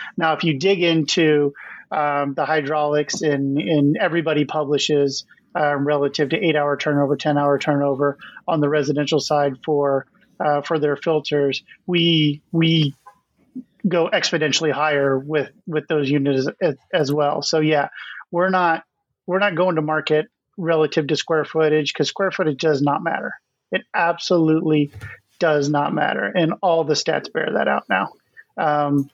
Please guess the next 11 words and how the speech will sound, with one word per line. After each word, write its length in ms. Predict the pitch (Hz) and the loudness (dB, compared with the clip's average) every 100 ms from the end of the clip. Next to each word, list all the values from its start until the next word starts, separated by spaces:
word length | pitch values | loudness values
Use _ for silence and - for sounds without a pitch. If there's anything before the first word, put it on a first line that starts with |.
| _ _ | _ _
square 320 | - 214 220 | -4 0 0
footage 240 | 247 196 | 0 0
matters 560 | 147 156 160 180 160 - _ _ _ _ _ | 0 2 2 0 -2 -8 _ _ _ _ _
if 180 | 226 170 - | -4 -4 -2
you're 240 | 165 156 | 0 0
using 720 | 147 139 160 160 180 190 208 - _ _ _ _ | 0 2 2 2 2 0 -2 -6 _ _ _ _
all 220 | 196 185 | -2 0
of 80 | 190 | 2
the 80 | 185 | 0
square 220 | - 202 | 0 -2
footage, 460 | 202 208 226 214 | 0 0 0 -4